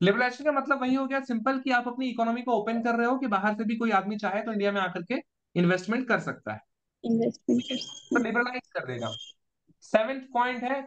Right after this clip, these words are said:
Speaker 1: current account deficit management। Current account का जो आपका deficit है, उसको manage करना। Current account, जैसा कि मैंने starting में बताया कि current account का मतलब हो गया कि एक साल के भीतर जितने भी पैसे आपके
Speaker 2: हम्म।
Speaker 1: transfer हुए हैं business से, services से, वो सारे के सारे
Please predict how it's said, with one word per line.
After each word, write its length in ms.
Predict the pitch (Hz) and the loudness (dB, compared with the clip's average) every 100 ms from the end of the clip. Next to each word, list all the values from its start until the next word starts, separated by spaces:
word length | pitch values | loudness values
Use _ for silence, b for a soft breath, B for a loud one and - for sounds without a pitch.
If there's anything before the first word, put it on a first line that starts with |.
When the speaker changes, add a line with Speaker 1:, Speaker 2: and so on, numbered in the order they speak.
| - | -2
Speaker 1:
current 280 | 214 240 262 | 0 0 -2
account 360 | 233 226 233 226 | -2 -2 -2 -2
deficit 400 | 208 208 208 208 | -4 -4 -4 -2
management। 440 | 156 143 127 117 - _ _ _ _ | -2 -4 -8 -10 -12 _ _ _ _
Current 260 | 208 240 262 | 0 0 -4
account 320 | 247 233 233 | -4 -4 -2
का 80 | 233 | -2
जो 120 | 226 | 0
आपका 220 | 220 226 | -2 -2
deficit 480 | 190 180 208 233 226 | -6 -6 -4 -4 -2
है, 120 | 185 160 190 | -2 -2 -2
उसको 280 | 208 - 233 | 0 0 0
manage 320 | 180 170 175 | 2 -2 -4
करना। 300 | 135 113 110 - | -6 -6 -6 2
Current 240 | 208 233 | 2 2
account, 260 | 240 240 240 | 0 0 0
जैसा 180 | 233 240 | 0 0
कि 80 | 233 | 0
मैंने 200 | 233 226 | 0 0
starting 340 | 214 208 226 | 0 -2 -2
में 80 | 226 | -4
बताया 300 | 208 202 214 | -2 -2 -2
कि 120 | 220 | -2
current 240 | 208 214 214 | 0 2 2
account 240 | 220 214 | 2 2
का 60 | 220 | 0
मतलब 300 | 214 220 208 | 2 2 2
हो 60 | |
गया 120 | 214 | 2
कि 260 | 220 - 190 | -2 -2 0
एक 120 | 202 | 0
साल 200 | 220 220 | 0 -2
के 80 | 220 | -2
भीतर 440 | 160 165 175 123 - _ _ - | -2 0 0 -2 -6 _ _ -4
जितने 340 | 175 196 226 | 0 2 2
भी 120 | 233 233 | 2 0
पैसे 360 | 202 185 226 | 0 0 0
आपके 180 | 214 - | 2 6
Speaker 2:
हम्म। 140 | 240 233 | 8 6
Speaker 1:
transfer 320 | 180 - 202 175 | 2 -4 -6 0
हुए 120 | 175 | 0
हैं 160 | 131 117 _ _ _ _ | 0 -6 _ _ _ _
business 460 | 151 185 208 208 - | 2 4 4 0 2
से, 220 | 190 185 | 0 0
services 640 | 180 180 180 185 208 202 - | 2 2 2 2 2 2 -2
से, 120 | 180 180 _ _ - | -4 -6 _ _ 2
वो 80 | 202 | 4
सारे 300 | 196 190 226 | 4 2 0
के 80 | 233 | 0
सारे 300 | 226 214 | 0 0